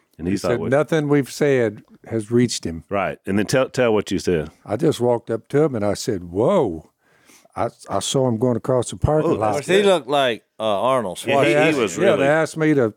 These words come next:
Speaker 2: try to talk to him. So I, I, I said, I saw him about a week after that. He's walking across the parking lot going to his truck. And I walked up, I said, "Hey."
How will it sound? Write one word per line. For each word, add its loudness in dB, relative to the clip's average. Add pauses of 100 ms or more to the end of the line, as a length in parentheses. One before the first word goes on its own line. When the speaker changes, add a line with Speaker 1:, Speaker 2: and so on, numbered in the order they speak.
(280)
Speaker 2:
try -2
to -2
talk 0
to -4
him. -6
So -2
I, 2
I, -2
I 0
said, -6 (260)
I -4
saw 2
him 0
about 0
a -2
week 2
after 0
that. 4
He's 2
walking 0
across -2
the -18
parking -2
lot 0
going 0
to 2
his 0
truck. 0 (480)
And -12
I -4
walked 0
up, -4
I -2
said, -8
"Hey." 0